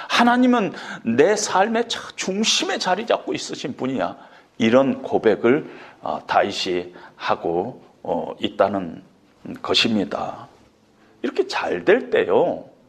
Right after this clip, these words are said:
하나님께 하나님의 은혜를 생각하고 감사한다는 것이 쉬운 일이 아니에요. 쉬운 일이 아니에요. 사람은, 보통 사람은 잘 될 때 아주 뭐,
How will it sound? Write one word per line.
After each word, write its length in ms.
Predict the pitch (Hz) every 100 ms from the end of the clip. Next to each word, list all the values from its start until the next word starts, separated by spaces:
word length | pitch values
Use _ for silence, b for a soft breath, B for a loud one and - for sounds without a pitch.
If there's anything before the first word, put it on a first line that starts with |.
| _
하나님께 960 | - - 220 262 285 - 156 175 156 87 - - b b b b
하나님의 500 | - 208 247 269 262
은혜를 500 | 156 170 202 208 185
생각하고 600 | 160 208 190 165 160 170
감사한다는 800 | - 110 135 135 160 143 139 135
것이 460 | 117 110 185 160 - B B
쉬운 480 | - - 214 214 320
일이 160 | 359
아니에요. 880 | 262 208 240 240 104 120 196 - - - _ _ -
쉬운 360 | - - 311
일이 80 | 370
아니에요. 260 | 240 117 -
사람은, 580 | - 190 262 247 285 - B -
보통 340 | 262 - 294
사람은 540 | - 190 175 226 214 - B B B -
잘 280 | - 151 151
될 260 | 233 233
때 360 | 220 240 147 - - B B B B
아주 340 | - - 311
뭐, 640 | 277 240 262 220 165 -